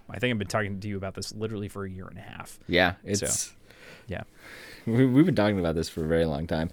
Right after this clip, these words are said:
Speaker 2: Yeah, anytime you want me to come on, if you want a book to be read and P J doesn't wanna read it, I am, I, I loved this book and pretty much anything sci-fi I, I will tackle. I, my,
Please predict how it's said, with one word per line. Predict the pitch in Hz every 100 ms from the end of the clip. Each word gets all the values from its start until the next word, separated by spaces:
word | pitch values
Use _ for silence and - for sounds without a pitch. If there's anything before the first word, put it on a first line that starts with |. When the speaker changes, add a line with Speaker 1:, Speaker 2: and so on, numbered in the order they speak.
| -
Speaker 2:
Yeah, | 104 131
anytime | 90 120 160 160 156 156
you | 117
want | 147
me | 147
to |
come | 120 123 117
on, | 143 123 87
if | 82
you | 95
want | 101 123
a |
book | 95 110
to | -
be | 104 101
read | 87 87 117
and | 98 80
P | 95
J | 107
doesn't | 110 110
wanna | 113 107
read | 104 139
it, |
I | 90 120
am, | 87 78 73 95
I, | 139 110 80 -
I | 104
loved | 107 110 107
this | 101 -
book | - 98 95
and | 95 87 90 - - - - _
pretty | - 120
much | 107 85
anything | 95 95 95 87 85 -
sci-fi | - 85 80 - 80 71 78 90 -
I, | 73
I | 78 67 73
will | 76
tackle. | 76 69 73 76
I, | 78 85 - -
my, | 113 117 113